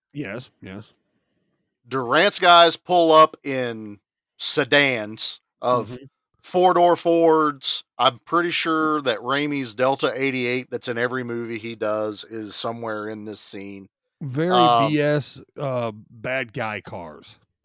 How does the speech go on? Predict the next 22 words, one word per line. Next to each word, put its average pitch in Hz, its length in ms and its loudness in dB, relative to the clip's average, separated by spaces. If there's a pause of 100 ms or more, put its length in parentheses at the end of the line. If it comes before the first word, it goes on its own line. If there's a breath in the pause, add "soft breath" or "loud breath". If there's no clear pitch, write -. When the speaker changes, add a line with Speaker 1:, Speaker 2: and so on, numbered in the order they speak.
(140)
Speaker 2:
Every 196 880 0 (300)
stereotypical 170 1400 0 (140)
bad 139 380 2
guy 123 440 4 (140)
on 123 360 -2
the 110 400 -10
Eddie 135 280 -4
Black 120 440 -2
crew 110 420 -12
that 101 260 -12
you 160 240 -8
Speaker 1:
Mm-hmm. 113 120 -16
Speaker 2:
could 160 180 2
imagine. 123 840 -2
Speaker 1:
Mm-hmm. 92 60 -20 (720)
Speaker 2:
Every 185 300 4
one 185 140 4
of 185 40 4
'em 165 80 -2
have 165 160 0
machine 139 420 -4
guns. 113 420 -4